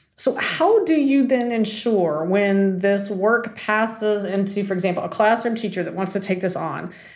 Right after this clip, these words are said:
that they themselves have the fidelity necessary to deliver the program? So let's talk about the, the, the professional development or the training component, I guess, a little bit.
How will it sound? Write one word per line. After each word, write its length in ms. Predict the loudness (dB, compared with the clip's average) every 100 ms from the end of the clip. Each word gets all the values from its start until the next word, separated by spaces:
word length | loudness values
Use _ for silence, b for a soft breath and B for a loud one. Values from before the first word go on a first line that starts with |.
| B
that 500 | 2 4 2 0 2
they 380 | 2 4 2 2
themselves 960 | 2 2 0 2 2 4 2 0 -4
have 460 | -6 -2 0 0 0
the 80 | -2
fidelity 640 | 0 2 2 2 2 0
necessary 800 | 0 0 0 -4 0 2 2 2
to 160 | 0 -2
deliver 680 | -2 0 0 0 0 2 0
the 100 | 0
program? 380 | -2 -4 -4 -6
So 160 | -2
let's 180 | -2 -2
talk 220 | -4 -2
about 240 | 2 2 2
the, 320 | 2 2 0
the, 440 | 2 2 0 -2 -2
the 40 |
professional 640 | -2 -2 0 0 0 0
development 640 | 0 0 2 2 2 -6 -6
or 40 |
the 140 | -6
training 460 | -8 -4 -2 0 0
component, 580 | -4 -8 -4 -2 -2 -2
I 80 | -4
guess, 220 | -4 -4
a 60 |
little 260 | -4 -4 -4
bit. 280 | -4 -4